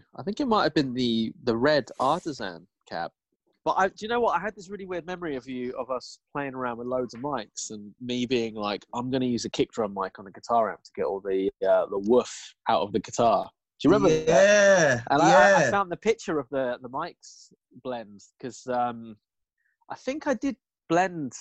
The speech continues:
Speaker 1: like, like, all the mics and print them down into one, maybe, you know. I think that
Speaker 2: Okay.
Speaker 1: 'cause I used to do that back then.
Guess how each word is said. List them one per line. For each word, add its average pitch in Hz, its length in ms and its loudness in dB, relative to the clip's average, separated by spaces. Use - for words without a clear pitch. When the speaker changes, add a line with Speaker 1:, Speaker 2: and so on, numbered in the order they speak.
Speaker 1:
like, 127 240 0
like, 120 220 -2
all - 260 0
the 123 60 2
mics 135 400 -2
and 117 120 -8
print 147 200 -2
them 135 140 -8
down 127 260 -2
into 113 180 -6
one, 120 360 -2
maybe, 101 280 -2
you 95 160 -2
know. 92 220 0
I 127 60 -10
think 135 180 -4
that 139 160 0
Speaker 2:
Okay. 110 80 -10
Speaker 1:
'cause - 140 -2
I 151 60 4
used 196 220 2
to - 60 -6
do 190 200 2
that 160 220 2
back 113 180 -2
then. 101 240 -4